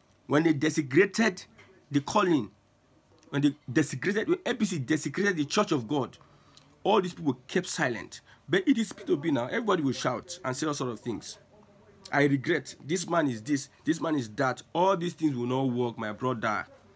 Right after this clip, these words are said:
Will not work for some of us. We understand the games that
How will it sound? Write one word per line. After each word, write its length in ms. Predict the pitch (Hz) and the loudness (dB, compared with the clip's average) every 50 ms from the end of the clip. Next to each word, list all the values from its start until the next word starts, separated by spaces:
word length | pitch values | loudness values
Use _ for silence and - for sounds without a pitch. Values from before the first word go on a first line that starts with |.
| _ _ - - - - - - _ _ _ _ _ - | _ _ -20 -20 -20 -20 -20 -20 _ _ _ _ _ -6
Will 140 | - 143 160 | 0 0 2
not 240 | 185 220 247 240 208 | 2 2 0 0 4
work 220 | 185 190 185 160 | 4 4 4 4
for 120 | - 147 143 | 2 -2 -4
some 200 | - - 180 175 | -2 0 0 0
of 180 | 151 131 - | 0 0 0
us. 220 | 147 147 127 - 131 | 0 0 0 0 0
We 80 | 147 | 0
understand 480 | 156 160 160 156 - - 220 202 202 180 | 0 0 -2 -2 -2 2 2 2 4 2
the 80 | 151 135 | 0 0
games 260 | 117 151 170 170 139 | 0 0 0 0 0
that 220 | 135 127 123 123 | -2 -2 -4 -4